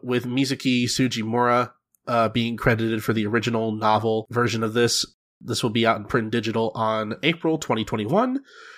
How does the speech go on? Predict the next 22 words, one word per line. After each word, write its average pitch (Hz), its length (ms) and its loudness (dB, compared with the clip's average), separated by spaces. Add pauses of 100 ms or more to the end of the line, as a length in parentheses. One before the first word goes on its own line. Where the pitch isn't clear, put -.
(320)
Uh, 113 340 0
on 143 140 0
a 151 60 0
snowy 202 320 0
day 175 220 0
like 143 280 0
any 127 220 0
other, 113 280 0
classmates 135 680 -2
and 113 180 -4
childhood 117 420 0
friends 110 520 -4
Hiroshi 147 440 2
and 127 80 2
Mizuki 127 560 0
arrive 131 460 2
at 131 100 2
school 110 460 -2
to - 100 0
find 127 640 0
the 120 100 -4
campus - 480 -2